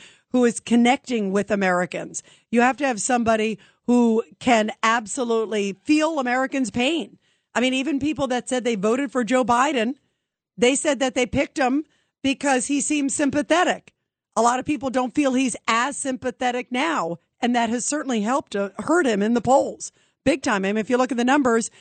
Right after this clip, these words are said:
they don't feel he's as sincere. They don't feel he's as caring. They don't feel he's as considerate. He doesn't feel, uh, the pain that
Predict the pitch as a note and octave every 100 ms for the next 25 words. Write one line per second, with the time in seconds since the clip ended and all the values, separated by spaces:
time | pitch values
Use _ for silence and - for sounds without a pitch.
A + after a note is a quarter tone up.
0 | _ _ - B3+ C4 - C#4 B3+ B3 A3+
1 | A3 A3 - B3 A3+ - C#4 A3 F3 F3
2 | G#3 A#3 G#3 B3 A#3 G#3 A#3 - A#3+ B3
3 | A#3 F#3 F#3 G3 A#3 B3 A#3 A#3 G#3 G#3+
4 | G#3 - - _ _ _ - A#3+ - C#4+
5 | C4 A3+ E3+ E3+ G#3 A3+ A#3 A3 B3 A#3
6 | A3+ A3 G#3+ G3+ F#3 G#3 - B3 B3 A#3+
7 | G#3 F#3+ F#3